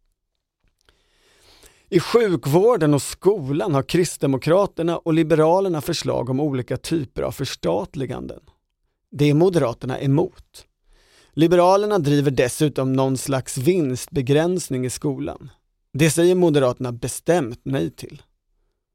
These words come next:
Energipolitiken är väl det enda av de sex projekten där det faktiskt är enkelt att nå samsyn. Den ekonomiska politiken är ett enda haveri.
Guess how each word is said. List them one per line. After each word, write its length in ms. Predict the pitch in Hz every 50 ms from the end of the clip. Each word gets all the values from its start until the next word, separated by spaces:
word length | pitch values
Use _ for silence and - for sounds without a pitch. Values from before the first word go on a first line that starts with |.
| _ _ _ _ _ _ _ _ _ _ _ - - - _ -
Energipolitiken 1300 | 196 214 220 185 - - - 254 294 226 160 - - 165 175 185 185 180 - 247 240 - - 214 196
är 100 | 170 160
väl 160 | 143 151 151
det 80 | 143 156
enda 500 | 147 - - 208 202 160 143 143 139 196
av 100 | 185 156
de 140 | 175 170 151
sex 300 | - - 135 117 - -
projekten 560 | - 165 147 - 143 135 - - - 143 139
där 80 | 143 151
det 80 | 170
faktiskt 520 | - - 131 123 - - - 143 - - -
är 60 | - - -
enkelt 640 | 139 147 170 202 190 - - - - - - - -
att 120 | - 143 -
nå 180 | 135 127 120
samsyn. 760 | 120 - - 160 160 - - - - - - - - - 160 _ _ _ _ _ _ _ _ _ _ _ _ _ _ -
Den 120 | 143 143
ekonomiska 880 | 143 139 - - 151 147 147 151 190 269 240 190 143 131 - - - -
politiken 580 | - - 127 127 120 - 127 131 - - 147 139
är 40 |
ett 120 | 131 123 -
enda 220 | 135 131 127 123
haveri. 540 | 120 120 123 120 123 123 - - - - 139